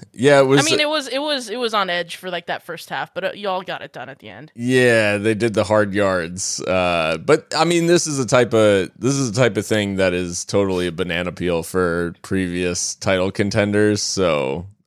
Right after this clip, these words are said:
Speaker 1: I, uh, you know,
Speaker 2: Fair.
Speaker 1: derby match, they're facing relegation potentially, so everything to fight for. Um, so,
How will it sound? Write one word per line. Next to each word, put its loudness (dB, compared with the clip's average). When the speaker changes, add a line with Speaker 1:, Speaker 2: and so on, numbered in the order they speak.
Speaker 1:
I, 0
uh, -4
you -2
know, -4
Speaker 2:
Fair. -14
Speaker 1:
derby 4
match, 2
they're 6
facing 0
relegation 2
potentially, -2
so -2
everything 0
to 2
fight 2
for. 2
Um, -8
so, -2